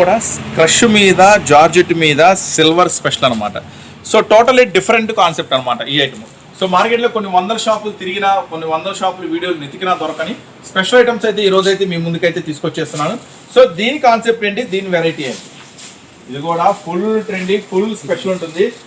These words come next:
మంచి క్లాస్ లుక్ అనమాట. So, ప్యూర్, ప్యూర్ క్రష్ మీద ప్యూర్ స్పెషల్గా వస్తుంది ఐటమ్ వచ్చేసరికి. దీంట్లో శారీ ఎంత హైలైట్గా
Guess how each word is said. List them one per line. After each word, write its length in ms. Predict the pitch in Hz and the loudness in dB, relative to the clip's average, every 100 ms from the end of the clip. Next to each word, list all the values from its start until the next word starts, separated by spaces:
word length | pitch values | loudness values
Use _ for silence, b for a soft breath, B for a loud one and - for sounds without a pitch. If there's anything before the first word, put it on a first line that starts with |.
| - - - 220 | -20 -20 -12 -8
మంచి 400 | 240 320 - 294 - | -6 -8 -6 -6 0
క్లాస్ 260 | 208 226 226 | 2 2 0
లుక్ 160 | 233 208 | -4 -4
అనమాట. 240 | 170 151 127 123 190 | -2 -2 -2 -6 -6
So, 80 | 196 - | -6 -6
ప్యూర్, 460 | 190 226 254 269 247 - 185 | -8 -4 -2 -2 -4 -6 -12
ప్యూర్ 280 | 214 247 247 - | -8 -8 -10 -4
క్రష్ 240 | 180 - 208 208 | -4 -4 -6 -2
మీద 120 | 208 214 190 | 0 0 -2
ప్యూర్ 260 | 175 202 196 - | 0 2 0 -4
స్పెషల్గా 400 | 165 - 185 175 | -12 -10 -2 -2
వస్తుంది 280 | - 170 175 156 | -2 -8 -10 -10
ఐటమ్ 180 | 143 156 | -10 -14
వచ్చేసరికి. 380 | - 135 - 190 B B - - | -14 -14 -14 -16 B B -20 -8
దీంట్లో 220 | 226 247 - - | -2 0 0 2
శారీ 320 | 226 254 269 254 | 4 4 4 0
ఎంత 180 | 247 247 196 | 0 -2 2
హైలైట్గా 360 | 202 220 220 | 2 2 4